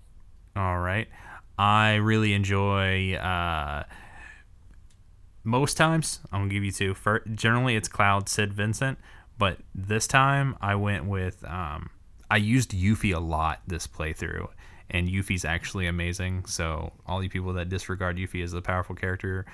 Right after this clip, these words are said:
her final, her final weapon is just absurd. So, Yuffie. Um, blue mage or enemy skill?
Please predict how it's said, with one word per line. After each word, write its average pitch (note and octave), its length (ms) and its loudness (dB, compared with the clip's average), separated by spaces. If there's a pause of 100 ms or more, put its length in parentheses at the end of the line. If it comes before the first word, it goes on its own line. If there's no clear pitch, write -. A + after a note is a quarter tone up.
(220)
her F#2+ 180 -2
final, F#2 580 -2
her F#2+ 140 -2
final F#2 260 -2
weapon F#2+ 560 -2
is E2+ 280 -4
just E2+ 280 -4
absurd. D#2+ 540 -4
So, - 180 -6 (580)
Yuffie. - 300 -8 (400)
Um, A#2 500 2 (1300)
blue C#3 400 6
mage G#3+ 480 4 (140)
or B2 220 4
enemy E3+ 300 8
skill? E2+ 500 2